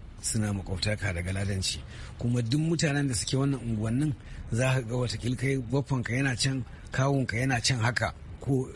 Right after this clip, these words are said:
wanda suka shafi Galadima. Ka gani, misali, yanzu Galadiman Kano, ah, mai girma Abbas Sunusi, ai kaga gidansa a Ciranci yake. Kuma wanda,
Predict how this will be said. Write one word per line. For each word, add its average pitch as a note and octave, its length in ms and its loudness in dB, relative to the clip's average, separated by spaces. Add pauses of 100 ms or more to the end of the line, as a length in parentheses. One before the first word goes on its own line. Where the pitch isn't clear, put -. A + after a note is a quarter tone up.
wanda B2 200 4
suka - 200 2
shafi A2 240 2
Galadima. G2+ 500 0 (400)
Ka G2+ 140 0
gani, A#2+ 240 2
misali, C3 380 2
yanzu A#2+ 180 0
Galadiman B2 480 2
Kano, B2 280 2 (680)
ah, - 500 -6 (440)
mai G2+ 160 4
girma A#2+ 480 4
Abbas A#2 300 4
Sunusi, A#2+ 440 2
ai B2+ 120 2
kaga C3 240 2
gidansa C3+ 360 4
a F2+ 60 -4
Ciranci G#2 540 2
yake. - 240 -2 (1000)
Kuma A#2+ 500 2 (260)
wanda, B2+ 380 4